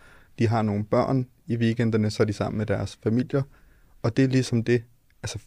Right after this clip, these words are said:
det, det virker jo perfekt i min optik. Men det er ikke der, hvor jeg selv er. Og jeg tror også tit, så skal man, så skal man mærke efter. Fordi hvis du har det godt med, øh, at have et otte til seksten job,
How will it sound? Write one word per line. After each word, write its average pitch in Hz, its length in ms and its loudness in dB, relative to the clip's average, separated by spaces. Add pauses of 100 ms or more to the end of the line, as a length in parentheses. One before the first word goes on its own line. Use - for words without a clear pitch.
(100)
det, 110 200 -2 (180)
det 113 120 2
virker 113 260 0
jo 110 220 2
perfekt - 580 -2 (180)
i 120 80 4
min 117 240 2
optik. 113 380 -2 (520)
Men 120 220 4
det 113 140 0
er 107 40 2
ikke 127 220 0
der, 151 140 10
hvor 110 160 4
jeg 107 140 0
selv 156 240 4
er. 110 140 2 (640)
Og 113 120 4
jeg 113 120 6
tror 120 200 2
også 113 200 0
tit, 139 220 0
så 143 100 2
skal 151 200 2
man, 113 300 2 (500)
så 123 80 4
skal 143 220 4
man 131 160 6
mærke 110 300 2
efter. 139 280 -2 (400)
Fordi 127 220 2
hvis 113 200 0
du 160 160 4
har 127 240 2
det 120 180 0
godt 110 260 4
med, 117 260 4 (180)
øh, 107 280 4 (220)
at 107 160 0 (140)
have 117 200 4
et 117 240 -2
otte 120 240 0
til 127 140 0
seksten 117 440 -2
job, 107 240 2